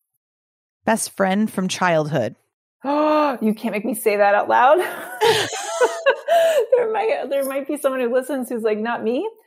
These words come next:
Speaker 2: Oh, from childhood, from childhood. Okay, I'll go with the oldest one and I'll say Ashley.
Speaker 1: Pizza or tacos?
Speaker 2: <sighs> Pizza.
Speaker 1: Would you rather go to the mountains or a beach destination?
Speaker 2: Mountains, hundred percent.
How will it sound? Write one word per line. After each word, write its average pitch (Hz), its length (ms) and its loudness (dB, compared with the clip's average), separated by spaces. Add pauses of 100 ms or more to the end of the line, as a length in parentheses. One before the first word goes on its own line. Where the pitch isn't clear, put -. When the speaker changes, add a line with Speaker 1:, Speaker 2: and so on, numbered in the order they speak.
(160)
Speaker 2:
Oh, 262 160 4
from 240 180 -2
childhood, 208 580 0
from 202 120 -14
childhood. - 580 -6
Okay, 202 160 -4
I'll 202 140 2
go 233 100 4
with 247 120 4
the - 80 2
oldest 208 380 0
one 220 220 -2
and 190 160 -10
I'll 190 140 -2
say 196 560 0
Ashley. - 420 -8 (1000)
Speaker 1:
Pizza 320 600 2 (220)
or 240 180 6
tacos? - 840 0 (180)
Speaker 2:
<sighs> - 460 -14
Pizza. - 340 -4 (1040)
Speaker 1:
Would 185 140 -8
you 208 100 2
rather 190 680 4
go 185 200 4
to - 120 -6
the 190 60 -2
mountains 185 560 0
or 180 240 4
a 180 120 0 (120)
beach - 300 -6
destination? 147 720 -10 (580)
Speaker 2:
Mountains, - 400 -6
hundred - 320 -12
percent. - 280 -18